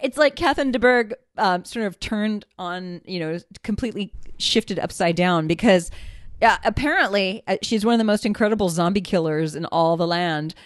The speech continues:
And she wears an eye patch and pantaloons. And, you know, I love that she confronts Lizzie at the end of the film about rumors of Lizzie marrying Darcy, and it turns into a fight. <laughs> I mean, like, an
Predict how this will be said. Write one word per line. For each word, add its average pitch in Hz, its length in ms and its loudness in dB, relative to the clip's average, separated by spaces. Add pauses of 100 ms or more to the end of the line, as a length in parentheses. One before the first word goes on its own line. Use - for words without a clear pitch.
(160)
And 190 220 0
she 208 160 -2
wears 190 360 2
an 190 180 -4
eye 185 200 2
patch 208 360 -2
and 170 260 -2
pantaloons. 175 1120 -4 (500)
And, 175 560 0
you 214 140 2
know, 214 120 6
I 247 140 6
love 277 280 4
that 269 140 0
she 233 420 -2 (320)
confronts 226 520 0
Lizzie 202 440 2
at 190 80 0
the 196 80 0
end 185 100 2
of 180 40 -8
the 180 60 -2
film 180 260 0
about 170 280 0
rumors 170 460 0
of 160 300 -4
Lizzie 165 640 -2
marrying 160 560 -2
Darcy, 156 720 -2
and 156 360 -2
it - 140 -4
turns 190 280 2
into 196 200 4
a 170 60 2
fight. 160 460 -2
<laughs> 214 500 2
I 262 80 4
mean, 277 160 2
like, 240 160 4
an 226 80 0